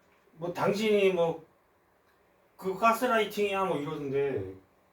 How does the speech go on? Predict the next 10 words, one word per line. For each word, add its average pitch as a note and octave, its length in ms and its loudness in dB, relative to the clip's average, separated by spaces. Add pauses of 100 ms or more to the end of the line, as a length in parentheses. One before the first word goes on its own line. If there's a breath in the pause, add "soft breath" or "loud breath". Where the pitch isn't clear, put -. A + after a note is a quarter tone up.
(200)
이승용 C4+ 440 0
씨가 A3 280 -2
가스라이팅 G#3+ 580 -2
했습니까? - 480 -6 (1400)
네? C3+ 200 -8 (2250)
그럼 D#3+ 400 0
당신, G3 560 -2 (720)
내가 D#3+ 640 6 (480)
말하자면은 D3 960 -4 (100)
그 B2+ 580 -2